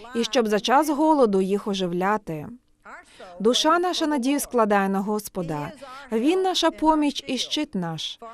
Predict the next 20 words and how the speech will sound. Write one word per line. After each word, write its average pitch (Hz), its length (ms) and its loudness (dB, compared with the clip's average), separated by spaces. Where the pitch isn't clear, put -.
Бо 233 160 6
ним 349 280 2
радується 294 540 4
наше 214 280 0
серце, 208 640 -2
бо 190 140 2
на 208 100 2
імення 269 520 0
святеє 277 540 0
його 233 240 2
ми 214 160 2
надію 214 540 0
кладемо. 160 680 -4
Нехай 269 380 2
твоя 302 380 4
милість, 269 580 4
Господи, 202 720 0
буде 262 340 4
на 294 160 4
нас, 202 520 0